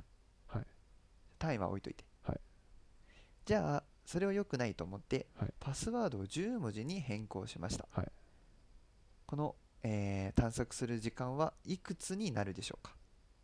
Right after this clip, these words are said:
Speaker 2: はい。制限時間十秒ぐらいですかね。
Speaker 1: え、えー、一かける二十六かける二十六ぐらい？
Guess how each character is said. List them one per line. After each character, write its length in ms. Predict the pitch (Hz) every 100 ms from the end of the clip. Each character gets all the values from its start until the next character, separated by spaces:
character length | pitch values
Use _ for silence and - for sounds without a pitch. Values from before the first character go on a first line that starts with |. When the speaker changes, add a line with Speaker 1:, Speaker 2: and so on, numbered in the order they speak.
| - - - - - - - - - - - - - - - - - - - - - - - - - - - - -
Speaker 2:
は 120 | 117
い。 100 | 104 - - - - - - - - -
制 200 | 120 110
限 140 | 113
時 120 | -
間 140 | 104 101
十 180 | 110
秒 140 | 110 110
ぐ 80 | 107
ら 80 |
い 60 | 92
で 60 | -
す 60 |
か 80 | 127
ね。 240 | 139 151 - -
Speaker 1:
え、 180 | 104 -
え 540 | 101 98 92 90 90 90
ー、 60 | 95
一 140 | -
か 100 | 117
け 120 | 98
る 60 | 85
二 140 | 101
十 120 | 98
六 140 | 87 90
か 140 | 98
け 80 | 101
る 60 | 101
二 100 | 104
十 80 |
六 240 | 92 98 107
ぐ 80 | 90
ら 100 |
い？ 140 | 98